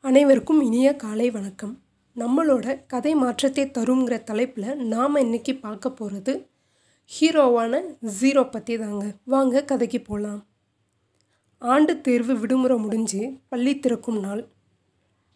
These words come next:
ஜீரோ முதல் அனைத்து எண்களும் வகுப்பறைக்கு வந்தாச்சு.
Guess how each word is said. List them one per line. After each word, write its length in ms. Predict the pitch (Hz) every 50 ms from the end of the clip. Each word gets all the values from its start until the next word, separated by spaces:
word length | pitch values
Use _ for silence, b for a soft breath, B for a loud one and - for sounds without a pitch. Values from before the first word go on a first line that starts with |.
| _ _ _ _ _ - 233 208 -
ஜீரோ 340 | 277 302 311 330 330 311
முதல் 480 | 254 226 208 214 233 254 285 370 - _ -
அனைத்து 420 | 247 220 226 269 294 285 - 294
எண்களும் 640 | 254 233 214 220 233 226 233 208 214 233 294 302 - -
வகுப்பறைக்கு 840 | 214 226 220 285 285 294 294 233 220 - - - 285 359 381 349 -
வந்தாச்சு. 640 | 226 214 208 202 214 208 202 - - - 214 214 -